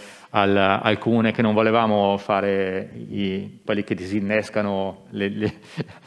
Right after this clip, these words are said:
le, le porte del comune. Però ecco, gireremo, gire-, <laughs> partiremo da lì, gireremo, Gabriele ed io, non solo noi due,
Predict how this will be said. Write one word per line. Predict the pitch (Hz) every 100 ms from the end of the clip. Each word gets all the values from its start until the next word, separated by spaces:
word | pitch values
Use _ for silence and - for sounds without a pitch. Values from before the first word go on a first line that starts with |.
| -
le, | 107 98 - - -
le | 113
porte | - 113 -
del | 113 110
comune. | - 143 101 104 135 - - - - - - -
Però | 180
ecco, | 185 151 135 - - - _ _ _
gireremo, | 143 110 139 139 143 120 104 104 98 -
gire-, | - 98 123 -
<laughs> | -
partiremo | 139 - 139 143
da | 143
lì, | 120 107
gireremo, | 90 120 123 143 135 117
Gabriele | 101 107 117 120
ed | 110
io, | 127
non | 120 101
solo | - 110
noi | 107 107
due, | 110 113 110